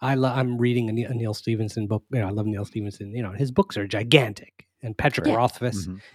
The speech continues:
Speaker 1: you know, these <laughs> guys who write these books that are, like, thousand pages. Um, it's awesome to be able to hold them <laughs> as
Speaker 2: And
Speaker 1: you
Speaker 2: books
Speaker 1: read
Speaker 2: can
Speaker 1: them.
Speaker 2: last. Like,
Speaker 1: Yeah.
Speaker 2: they're, the, the New,
Speaker 1: <clears throat>
Speaker 2: there was a New York Rare Book Festival that my friend went to and showed me a picture of a first edition <laughs> version of, like, Dante's Inferno.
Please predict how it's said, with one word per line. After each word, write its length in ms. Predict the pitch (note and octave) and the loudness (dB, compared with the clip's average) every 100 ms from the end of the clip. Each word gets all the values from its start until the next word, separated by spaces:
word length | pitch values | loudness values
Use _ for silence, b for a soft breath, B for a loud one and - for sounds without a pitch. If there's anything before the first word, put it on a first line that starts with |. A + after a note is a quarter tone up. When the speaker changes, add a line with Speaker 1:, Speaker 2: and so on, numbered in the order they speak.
| - | -2
Speaker 1:
you 60 | |
know, 80 | C#3 | 0
these 100 | D3+ | 2
<laughs> 100 | - | 2
guys 220 | - - - | 0 -2 0
who 80 | A3 | 2
write 240 | E3+ - | 2 -4
these 180 | - F3 | -4 -6
books 360 | - D3+ - - | 0 2 2 -4
that 120 | D3 - | -10 -6
are, 80 | |
like, 180 | C3+ - | -8 -4
thousand 340 | - B2+ B2 B2+ | -4 -2 -2 0
pages. 320 | B2 A#2 - B B B B | -2 -4 -8 B B B B
Um, 300 | C#3 B2 A#2 B D3 | 2 2 2 B -2
it's 180 | F3+ - - | -2 0 -4
awesome 380 | - - C#3 | -4 -2 0
to 80 | A#2 | 0
be 80 | A2 | -2
able 120 | G#2 | -4
to 60 | G2+ | -2
hold 260 | G#2+ A#2 A2 | -2 -2 0
them 180 | C3 - | -2 0
<laughs> 60 | E3 | -2
as 120 | D3+ | 2
Speaker 2:
And 80 | D4+ | 4
Speaker 1:
you 60 | |
Speaker 2:
books 240 | - - - | 4 4 2
Speaker 1:
read 60 | |
Speaker 2:
can 140 | E4+ C#4 | 0 0
Speaker 1:
them. 180 | A3+ G#3 G3 | -2 -4 -4
Speaker 2:
last. 560 | D4 F#4+ - - - _ | -4 -6 -10 -18 -20 _
Like, 160 | A3 G#3 | -4 0
Speaker 1:
Yeah. 120 | A#3+ | 2
Speaker 2:
they're, 160 | B3+ A3 | 2 2
the, 280 | A3 A#3 G#3+ | 4 4 4
the 100 | A#3 | 4
New, 280 | A#3+ C#4 D4+ | 4 4 2
Speaker 1:
<clears throat> 20 | |
Speaker 2:
there 160 | G#3+ B3+ | 2 2
was 140 | A#3+ | 4
a 40 | A#3+ | 4
New 120 | B3+ | 4
York 240 | C#4 B3 | 4 2
Rare 120 | A#3 | 0
Book 200 | G#3 A#3+ | 0 0
Festival 580 | - F#3 - - - - b - | 0 -2 -2 -2 -2 -2 b -2
that 120 | - | 2
my 100 | A3 | 4
friend 220 | A3 B3 A3+ | 4 4 4
went 160 | A3+ | 2
to 120 | - E3 | 2 0
and 120 | E3 | 2
showed 200 | A3+ A#3+ | 2 4
me 120 | A#3 | 4
a 60 | G#3 | 2
picture 300 | A3+ - G#3+ | -2 -2 0
of 180 | G3 | 2
a 160 | F3+ E3 | 0 -2
first 500 | - - C4+ D4+ - | -6 0 0 2 0
edition 720 | - F#3 A#3 B3+ - A3 G3 F#3 b | 0 4 4 4 2 -2 -2 -6 b
<laughs> 160 | b - | b -2
version 440 | A3 G#3 A#3 B3+ | 0 2 4 4
of, 160 | A3+ - | 4 2
like, 240 | A3 - - | 0 0 2
Dante's 480 | G3 G#3+ B3+ A#3 | 4 4 4 4
Inferno. 600 | G#3 F#3 - G#3+ F#3+ - | 2 -4 -2 0 0 -2